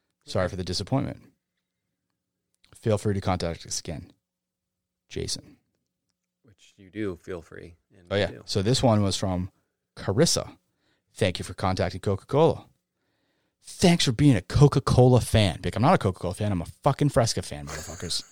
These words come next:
Speaker 1: <laughs> "Unfortunately, we aren't accepting any formal brand ambassador requests at this time.
Speaker 2: Hmm.
Speaker 1: But thanks for sharing your passion with us. It's fans like you that make us who we are." Like,
Speaker 2: Oh.
Speaker 1: stick your corporate fucking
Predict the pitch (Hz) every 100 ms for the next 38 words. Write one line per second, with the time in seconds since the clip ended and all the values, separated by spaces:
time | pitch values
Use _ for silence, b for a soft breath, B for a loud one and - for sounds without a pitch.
0 | _ _ _ _ _ _ _ _ - -
1 | - 117 123 113 107 101 98 110 98 95
2 | 92 92 104 92 87 - 90 101 104 101
3 | 101 87 98 98 - 95 92 - 147 147
4 | 85 - - - 52 - _ _ 95 85
5 | _ 90 - 90 87 92 - 90 87 87
6 | - 110 92 - 50 50 - - - _
7 | _ _ _ _ _ - - 156 156 156
8 | 113 92 - 95 98 90 82 82 87 98
9 | 95 - 78 85 69 57 - _ _ _
10 | - - 95 - - 156 - 180 - 135
11 | 123 120 - - 95 110 95